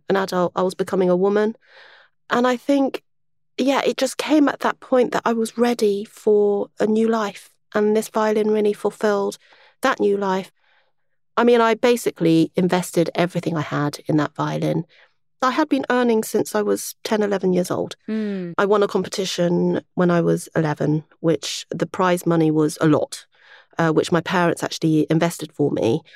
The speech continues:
Speaker 1: Uh, so by the time I actually reached twenty-one, I, I actually had enough money to buy a flat. And I think the normal thing would be,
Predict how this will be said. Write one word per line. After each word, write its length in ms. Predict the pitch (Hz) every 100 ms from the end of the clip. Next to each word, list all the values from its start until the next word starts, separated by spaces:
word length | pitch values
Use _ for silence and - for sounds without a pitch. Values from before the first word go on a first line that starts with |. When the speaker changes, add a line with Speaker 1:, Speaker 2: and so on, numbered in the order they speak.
| - - -
Speaker 1:
Uh, 80 |
so 180 | 175 175
by 120 | 170
the 100 | 165
time 280 | 175 220 214
I 80 | 175
actually 240 | - -
reached 220 | 170 151 -
twenty-one, 580 | 147 139 160 147 143 - -
I, 220 | 165 - 165
I 100 | 165
actually 240 | - 170
had 140 | 180
enough 260 | 180 160 -
money 280 | 165 151 151
to 140 | -
buy 180 | 160 151
a 60 | 147
flat. 400 | 233 - - - _ _ _ _ _ _ 185
And 640 | 180 175 175 175 170 - _ _ _ _ -
I 60 |
think 240 | 226 247 -
the 80 |
normal 340 | 220 247 285 277
thing 340 | - 202 190
would 220 | 190 185 -
be, 580 | 190 185 175 175 185